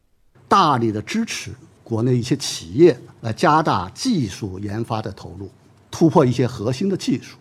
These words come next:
带动我们的产品创新，提升中高端产品的供给的质量。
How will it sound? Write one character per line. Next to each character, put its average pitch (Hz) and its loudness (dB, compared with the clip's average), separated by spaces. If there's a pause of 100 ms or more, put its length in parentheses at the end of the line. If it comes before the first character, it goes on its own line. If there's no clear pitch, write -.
(260)
带 156 6
动 123 2
我 98 -4
们 101 -8
的 110 -6 (180)
产 117 -6
品 - -6
创 95 -8
新， 143 0 (320)
提 143 4
升 208 6 (220)
中 214 4
高 180 6
端 160 4
产 135 2
品 101 -6
的 92 -12 (200)
供 143 2
给 - -10
的 90 -18
质 - -14
量。 104 -12